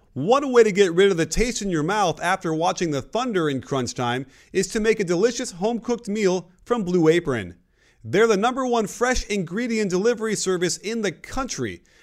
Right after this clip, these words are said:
making incredible home cooking accessible to everyone. I know I'm not alone in my disdain for having to go shopping for food at the supermarket.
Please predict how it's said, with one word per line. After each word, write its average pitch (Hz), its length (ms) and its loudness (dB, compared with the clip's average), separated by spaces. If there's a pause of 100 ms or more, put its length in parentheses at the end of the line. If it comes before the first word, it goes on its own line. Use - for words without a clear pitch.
making 175 340 0
incredible 170 580 0
home 214 260 0
cooking 214 380 -2
accessible 175 680 -2
to 202 320 -4
everyone. 127 720 -4 (480)
I 139 200 0
know 170 320 2
I'm 214 220 -2
not 226 140 2
alone 143 360 0
in 139 120 -2
my 139 220 0
disdain 175 720 0
for 156 160 -4
having 175 260 0
to 180 80 0
go 160 160 0
shopping 214 500 -2
for 233 140 -4
food 165 440 0 (100)
at 156 240 -2
the 180 160 -2
supermarket. 123 840 -4